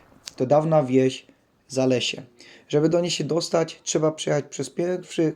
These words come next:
punkt kontrolny do trzydziestokilometrowej strefy. Tych punktów ogólnie w całej zonie jest jedenaście, a swoją nazwę biorą od pobliskich miejscowości, jak na przykład Lelew, Prypeć. Ten, który prowadził do tej miejscowości,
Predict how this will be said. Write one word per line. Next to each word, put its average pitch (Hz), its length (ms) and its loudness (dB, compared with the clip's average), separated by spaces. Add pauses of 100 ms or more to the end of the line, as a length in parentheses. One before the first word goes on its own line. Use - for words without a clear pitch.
(140)
punkt 143 220 -4
kontrolny 135 640 2 (340)
do 127 140 -2
trzydziestokilometrowej 127 1080 -4
strefy. - 440 -6 (540)
Tych 156 280 0
punktów 202 520 0
ogólnie 151 380 -4
w - 40 -16
całej 147 320 -2
zonie 135 360 0
jest 127 260 -2
jedenaście, 131 760 0 (240)
a - 120 -8
swoją 139 260 -4
nazwę 139 360 -2
biorą 131 420 0
od 143 220 -6
pobliskich 180 500 -4
miejscowości, 131 720 -8
jak 143 100 -12
na 127 100 -8
przykład - 340 -14 (120)
Lelew, 127 540 2 (340)
Prypeć. 131 540 2 (360)
Ten, 185 240 2 (200)
który 151 260 -2
prowadził 143 420 -2
do 135 120 -4
tej 135 120 -2
miejscowości, 131 800 -4